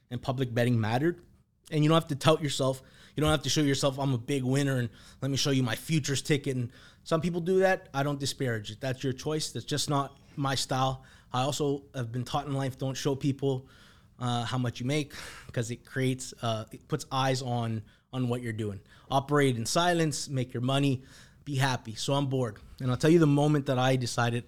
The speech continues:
I wanna do media. Uh, Steve Fezzik, and I actually like Steve Fezzik. A lot of people don't. I, I love his brand of media. I think on Twitter, uh, he's insufferable, but that's part of the game.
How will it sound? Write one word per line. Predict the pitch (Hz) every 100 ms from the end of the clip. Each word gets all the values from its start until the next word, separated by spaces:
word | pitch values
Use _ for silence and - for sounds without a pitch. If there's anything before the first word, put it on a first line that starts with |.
| -
I |
wanna | 120 120 110
do | 110
media. | 107 113 110 - - _ _ _ - - - -
Uh, | 113 120 120 117 110 -
Steve | - - 185
Fezzik, | - 165 156 113 - - - _ -
and | 120 120 120
I | 151 175
actually | 160 - 139
like | 123 113
Steve | - 113 98
Fezzik. | 120 -
A | -
lot | 127
of | 117
people | 120 113
don't. | - 156 160 -
I, | 139 135 -
I | 139
love | 139 135
his | 120 123
brand | 117 113 113
of |
media. | 123 151 151 143 143 - - - -
I | 117 120
think | 143 127
on | 117
Twitter, | - 151 160 147 -
uh, | 131 113
he's | 110 135 113
insufferable, | 117 113 139 - 147 139 156 -
but | - 120
that's | 127 117 - - - - -
part | - 151 147
of | 139
the | 135
game. | 123 123 151